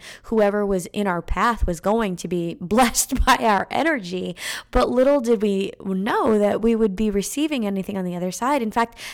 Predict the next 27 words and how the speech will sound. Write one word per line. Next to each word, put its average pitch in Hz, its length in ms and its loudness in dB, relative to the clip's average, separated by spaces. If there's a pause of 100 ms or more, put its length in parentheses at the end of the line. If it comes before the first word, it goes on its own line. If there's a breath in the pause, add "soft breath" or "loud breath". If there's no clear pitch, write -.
(120)
that 233 200 0
wasn't 233 540 -2
even 214 320 -2
where 175 160 -6
our 160 220 -8
eyes 254 360 -10
were 202 100 -6
fixed. - 840 -14 (680 soft breath)
Our 214 220 0
eyes 262 360 -6
weren't 214 300 -8
fixed - 420 -10
there. 180 220 -6
And 185 100 -10
I 190 60 -10
think 247 240 -8
someone 240 380 -4
needs 196 220 -8
to 196 60 -10
hear 180 240 -8
that 170 280 -10
too. 269 260 -10
Where 226 320 -6
are 311 40 -2
your 185 280 -4
eyes 185 340 -8
fixed? - 720 -12